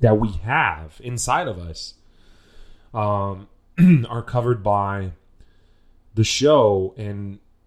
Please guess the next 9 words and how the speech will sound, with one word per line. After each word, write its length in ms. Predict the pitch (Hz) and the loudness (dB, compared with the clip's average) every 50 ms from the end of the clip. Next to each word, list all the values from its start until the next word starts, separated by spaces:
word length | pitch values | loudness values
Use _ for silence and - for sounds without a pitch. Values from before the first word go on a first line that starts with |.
| _ _ _ | _ _ _
these 260 | - - 123 131 120 127 | -10 -8 -6 -4 -2 -2
emotions 600 | 123 123 127 131 127 - 135 123 117 113 104 110 | 0 0 0 0 -2 -4 -8 -10 -10 -12 -12 -14
a-, 160 | 107 110 117 - - 139 _ _ _ _ _ _ _ _ _ _ | -14 -16 -18 -18 -20 -20 _ _ _ _ _ _ _ _ _ _
are 200 | 135 127 117 117 | -2 0 0 0
released 1040 | 113 107 107 117 117 113 117 123 135 151 151 135 - - - - - - - - - - _ - | -2 -4 -4 -6 -6 -6 -6 -6 -6 -6 -6 -6 -8 -8 -8 -8 -10 -14 -18 -18 -20 -20 _ -16
because 460 | - 120 - - - 139 156 202 220 196 | -14 -14 -14 -8 -2 0 0 0 0 -2
of 140 | 143 104 | -6 -8
the 100 | 95 104 | -8 -10
use 680 | 98 87 90 92 90 87 82 - - - - - - - | -10 -8 -8 -8 -8 -8 -6 -6 -4 -4 -6 -6 -8 -12